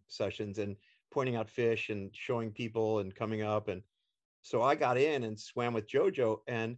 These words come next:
I was trying to find him. And every time I would come up for air, the people on the pier were like, "He's right behind you." And after four or five times, I'm like, "Oh, he's messing with me." So then I went down, and then we proceeded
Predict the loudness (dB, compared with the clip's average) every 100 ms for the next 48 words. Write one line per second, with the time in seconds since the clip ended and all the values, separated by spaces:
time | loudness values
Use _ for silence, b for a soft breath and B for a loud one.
0 | -12 _ _ -4 -4 0 -2 0 -2 -2
1 | 0 0 0 0 -2 -4 -2 0 -2 -2
2 | -2 0 -2 -4 -4 -10 0 2 4 2
3 | 0 _ _ -8 -4 0 0 -2 0 2
4 | 4 4 0 -4 -4 0 0 0 -6 -4
5 | -4 -4 -8 -12 _ _ _ _ _ 0
6 | 2 2 0 -2 0 2 4 4 2 0
7 | -6 -4 -4 -4 -4 -6 -4 -2 -2 -4
8 | -8 -10 -10 -10 -8 -8 -6 -6 -6 -12
9 | -12 -16 _ b b b b 0 4 6
10 | 6 4 2 2 2 0 0 0 0 0
11 | 0 -2 -8 -14 _ _ -2 0 2 2
12 | 2 2 2 0 -6 -8 -2 0 0 -4